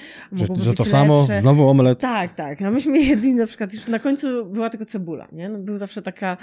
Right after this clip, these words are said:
Speaker 2: taka
Speaker 1: Mhm.
Speaker 2: lodówka, y, z kamieni, no i na końcu już zostawała tylko cebula jako źródło witamin i się jadło tam jakieś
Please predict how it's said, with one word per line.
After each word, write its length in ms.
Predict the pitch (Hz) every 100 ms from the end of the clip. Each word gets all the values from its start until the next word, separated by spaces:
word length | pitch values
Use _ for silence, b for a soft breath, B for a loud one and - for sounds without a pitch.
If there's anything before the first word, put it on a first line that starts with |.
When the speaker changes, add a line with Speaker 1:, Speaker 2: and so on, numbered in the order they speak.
| B B B
Speaker 2:
taka 200 | 185 185
Speaker 1:
Mhm. 40 |
Speaker 2:
lodówka, 760 | 190 247 117 294 277 269 233 - 196 202 202 202
y, 40 |
z 120 | 202
kamieni, 540 | - 208 233 277 285 262
no 60 |
i 100 | 233
na 80 | 226
końcu 280 | 220 226 220
już 60 |
zostawała 360 | 220 - 196 202
tylko 180 | 196 190
cebula 380 | - 190 202 180
jako 200 | 180 185
źródło 300 | 185 185 165
witamin 480 | 185 190 262 285
i 60 | 240
się 120 | 240
jadło 260 | 208 202 180
tam 140 | 185
jakieś 260 | 170 175